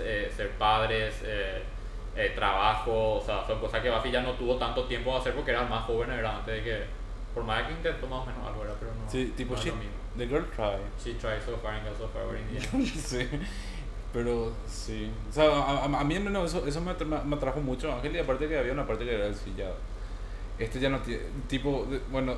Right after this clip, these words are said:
Speaker 2: es mi fantasía, ¿verdad? Pero la fantasía dentro de todo ti-, tiene todavía un, un, un límite que decir, tipo,
Speaker 1: <laughs>
Speaker 2: ok, esto dentro de todo sí, ¿verdad? Pero después ya era un what the fuck.
Speaker 1: Hay un capítulo que Ángel es un Muppet.
Speaker 2: Sí.
Speaker 1: Y es genial.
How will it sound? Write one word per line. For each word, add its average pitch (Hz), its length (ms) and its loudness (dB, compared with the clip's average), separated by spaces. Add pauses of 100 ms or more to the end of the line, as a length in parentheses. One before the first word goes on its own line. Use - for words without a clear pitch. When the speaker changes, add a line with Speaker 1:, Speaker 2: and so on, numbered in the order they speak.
(120)
Speaker 2:
es 139 160 2
mi 165 60 2
fantasía, 165 460 0 (120)
¿verdad? 101 180 0 (120)
Pero 120 280 2 (400)
la 120 60 -2
fantasía 139 280 2
dentro 175 160 2
de 175 40 0
todo 170 160 6
ti-, 170 140 -2 (100)
tiene 139 220 2
todavía 143 240 4
un, 143 80 0 (120)
un, 131 320 -2
un 135 80 -2
límite 131 380 0
que 143 80 2
decir, 131 220 0
tipo, 127 160 -2
Speaker 1:
<laughs> 123 80 2
Speaker 2:
ok, 147 180 0 (680)
esto 131 180 0
dentro 156 180 4
de - 60 -4
todo 139 400 4 (220)
sí, 175 680 0
¿verdad? 127 180 4
Pero 139 120 4
después 139 200 4
ya 208 80 6
era 156 120 4
un 131 280 0 (200)
what 135 220 4 (120)
the 151 120 4
fuck. 104 500 -2
Speaker 1:
Hay 156 120 -2
un 160 100 2
capítulo 160 460 6
que 156 100 8
Ángel 135 340 0
es 135 100 0
un 139 400 -4 (580)
Muppet. 110 300 2 (640)
Speaker 2:
Sí. - 140 4 (180)
Speaker 1:
Y - 60 2
es 113 180 0 (140)
genial. 117 680 0